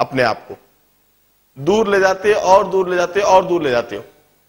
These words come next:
अपने आप को ऑब्जर्व करना। आप पाओगे कि इस मिरर को यहां पर रख के आप इधर से इधर तक ऑब्जर्व कर रहे हो, तो कितनी भी दूरी पर रखो, आप इतनी ऑब्जर्व कर पाओगे और इतनी ऑब्जर्व कर पाओगे।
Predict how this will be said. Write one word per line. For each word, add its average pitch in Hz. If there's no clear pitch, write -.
अपने -
आप 240
को 247
ऑब्जर्व 240
करना। 143
आप 123
पाओगे 110
कि -
इस 196
मिरर 156
को 160
यहां 139
पर 151
रख 139
के 156
आप 147
इधर 143
से 160
इधर 156
तक 156
ऑब्जर्व 135
कर 123
रहे 131
हो, 160
तो 175
कितनी 175
भी 214
दूरी 202
पर 202
रखो, 180
आप 160
इतनी 196
ऑब्जर्व 175
कर 151
पाओगे 120
और 175
इतनी 185
ऑब्जर्व 131
कर -
पाओगे। 101